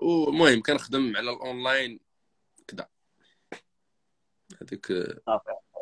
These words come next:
Speaker 2: <laughs> هذيك سيكريت.
Speaker 1: والله.
Speaker 2: آه، كيفاش ننتقل من مقاول ذاتي لشركه؟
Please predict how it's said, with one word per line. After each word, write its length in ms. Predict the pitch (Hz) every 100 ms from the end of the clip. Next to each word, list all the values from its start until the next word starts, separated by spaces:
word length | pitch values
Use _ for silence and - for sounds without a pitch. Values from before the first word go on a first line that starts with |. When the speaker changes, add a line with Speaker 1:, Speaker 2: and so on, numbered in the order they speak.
| - - _ -
Speaker 2:
<laughs> 480 | - - - 151 -
هذيك 180 | - -
سيكريت. 360 | - - 104 - - - - - - _ _ _ _ _ _ _
Speaker 1:
والله. 560 | 107 98 92 202 - 180 - _ _ _ _ _ - -
Speaker 2:
آه، 180 | 131 131
كيفاش 320 | 131 156 165
ننتقل 440 | 160 - 156 170 165
من 180 | 156
مقاول 500 | 151 139 139 135 135
ذاتي 380 | 117 131 131 175
لشركه؟ 480 | 135 - 123 113 -